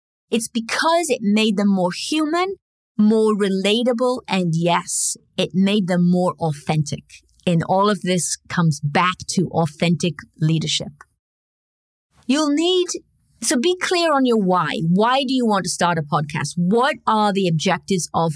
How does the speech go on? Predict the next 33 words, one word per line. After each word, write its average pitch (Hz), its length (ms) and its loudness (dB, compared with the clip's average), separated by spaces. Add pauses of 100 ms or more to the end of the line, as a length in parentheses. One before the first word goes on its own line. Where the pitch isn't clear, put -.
the 165 160 2
business? - 760 -2 (400)
And 262 200 2
then 254 180 2
what 254 280 2
is 480 240 0
your 453 200 2 (180)
episode 254 720 0 (220)
theme? - 480 -4 (380)
There's 247 180 0
two 359 220 0
things. 170 360 -4
There's 202 280 0 (100)
a 170 80 -6
show 208 640 0 (400)
and 220 140 4
an 208 220 -4
episode. 165 640 -4 (160)
So - 440 -2
a 185 60 -4
show 233 800 0 (140)
could 190 280 0
be 196 380 0 (320)
Meet 185 220 0
the 226 100 2
Executives, 185 880 0 (360)
and 202 160 4
then 196 160 2
you 208 140 4
would 190 160 0
have 180 320 -2
different 196 420 -4
episodes 185 800 -2